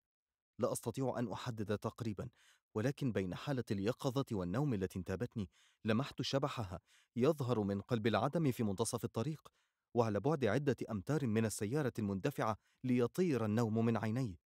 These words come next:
السائق فقد أعصابه من اللحظة الأولى، ومع السرعة العالية وفقدان التحكم الكامل كان لابد من وقوع الكارثة. شبح سماح بعينيه الحمروين المتألقتين يعترض السيارة. السائق يصرخ في رعب ليستيقظ الجميع.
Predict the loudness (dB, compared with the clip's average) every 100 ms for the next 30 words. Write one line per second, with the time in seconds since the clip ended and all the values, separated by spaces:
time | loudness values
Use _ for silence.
0 | -4 -2 2 0 0 -4 -4 -4 0 0
1 | 0 0 0 0 2 2 2 0 0 -2
2 | -2 -6 -6 -8 -14 _ _ _ 4 4
3 | 4 0 0 0 0 -4 -2 -2 -4 -6
4 | -8 _ 0 0 0 2 2 0 -4 -6
5 | 0 0 2 0 0 -2 -6 _ _ 0
6 | 4 4 4 4 2 0 2 0 0 -2
7 | -2 -2 -2 -2 -6 -14 _ _ _ _
8 | _ _ 2 2 2 -2 0 2 2 2
9 | 2 4 4 4 4 2 0 0 2 4
10 | 4 4 4 4 2 0 -2 0 0 -2
11 | 0 2 2 0 -2 2 2 2 -2 -4
12 | -2 -2 -4 -10 _ _ _ _ _ -6
13 | 4 4 4 4 6 6 2 -2 0 2
14 | 4 2 4 4 4 2 0 -4 -2 0
15 | 0 0 0 0